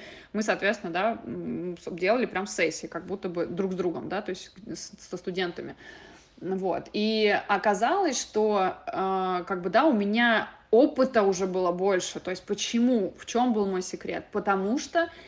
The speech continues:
я осознала, что все, все, все, все свои ресурсы я хочу вкладывать в себя.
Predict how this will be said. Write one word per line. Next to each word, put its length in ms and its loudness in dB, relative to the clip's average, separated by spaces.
я 480 0
осознала, 720 0
что 360 -4
все, 640 0
все, 360 0
все, 260 -2
все 240 -2
свои 380 -2
ресурсы 600 -2
я 240 4
хочу 340 -4
вкладывать 480 -2
в 60 -16
себя. 440 -2